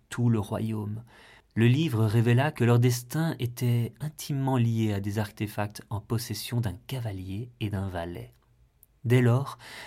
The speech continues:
le chemin de Timéo et Apolline devint clair. Guidés par les enseignements de la papesse,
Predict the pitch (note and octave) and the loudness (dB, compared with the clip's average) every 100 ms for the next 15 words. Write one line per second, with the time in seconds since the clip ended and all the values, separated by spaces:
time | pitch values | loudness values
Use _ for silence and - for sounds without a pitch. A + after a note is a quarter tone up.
0 | - B2+ A#2+ C#3 C#3+ B2+ A2 - B2+ B2 | 0 2 2 2 2 2 -2 -2 2 4
1 | C3+ - A2+ A#2 B2 A#2+ C3+ A#2+ A2+ A#2+ | 2 0 0 0 0 2 4 4 4 4
2 | A#2+ A2 G2+ G2 - - - - B2 B2+ | 2 -2 -2 -4 -12 -18 -18 -6 0 2
3 | C#3+ F3 C3+ C3+ C3 B2 C#3 C3+ D3 E3+ | 4 2 4 4 4 2 0 -2 0 0
4 | C3 B2 B2 A#2+ C#3+ F#3 - | 2 2 0 -2 -2 -2 -8